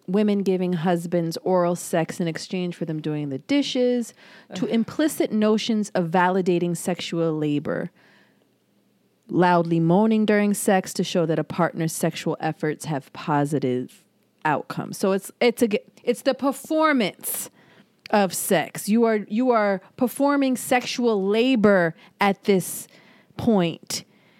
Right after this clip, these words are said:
Speaker 1: rather than really in the presence of pleasure and enjoying it. She goes on to talk about how we actually name some of these things, a hand job, a blow job,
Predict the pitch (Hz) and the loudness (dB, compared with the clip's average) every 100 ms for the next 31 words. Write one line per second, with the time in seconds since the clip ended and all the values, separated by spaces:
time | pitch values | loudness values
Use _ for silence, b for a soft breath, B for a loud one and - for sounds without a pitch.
0 | b b 208 208 214 202 196 196 208 226 | b b 2 4 4 2 2 2 4 4
1 | 208 202 190 - 190 180 170 208 185 180 | 4 2 0 2 2 2 2 2 2 0
2 | 165 165 151 - 196 175 156 156 151 156 | 0 -2 -4 -4 0 0 0 -2 -2 -4
3 | 156 147 160 160 147 143 139 143 - - | -4 -2 0 2 0 -2 -4 -6 -6 -2
4 | 220 202 202 190 180 175 175 180 170 165 | 0 2 0 2 0 0 -2 -4 0 -2
5 | 160 175 160 170 - 175 - 196 175 170 | 2 2 2 0 0 -2 -2 -2 -2 0
6 | 170 196 254 254 - 180 170 160 160 160 | 0 2 2 0 0 0 0 -2 -2 -4
7 | - 160 147 147 - 180 156 196 196 185 | -4 -4 -4 -8 -2 -2 0 0 2 0
8 | 165 143 175 170 143 143 - 175 180 165 | -2 0 2 4 2 -2 -4 -4 -4 0
9 | 180 180 175 165 151 170 160 143 147 | 0 0 0 -4 0 2 4 2 -2